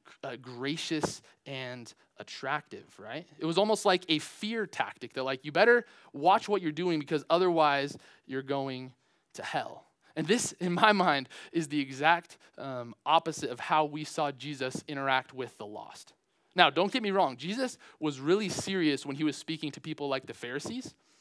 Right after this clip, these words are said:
Man, Jesus called the Pharisees whitewashed tombs, that you look really good on the outside and you are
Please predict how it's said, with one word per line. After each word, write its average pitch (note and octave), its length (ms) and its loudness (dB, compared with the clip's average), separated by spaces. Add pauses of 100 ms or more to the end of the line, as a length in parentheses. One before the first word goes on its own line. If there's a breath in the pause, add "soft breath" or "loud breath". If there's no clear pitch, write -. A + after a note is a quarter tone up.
(520 soft breath)
Man, C3 200 -4
Jesus A3 320 -4
called A3 180 0
the E3+ 60 -2
Pharisees F3+ 400 0
whitewashed C#3 840 -2
tombs, G#2+ 340 -10
that B2 120 -8
you C3+ 80 -4
look C#3+ 220 -4
really G3 260 0
good G#3 300 8
on F#3 100 6
the D3+ 100 2
outside D3+ 500 2
and C3 100 -10
you D3 120 -2
are A#2+ 120 -6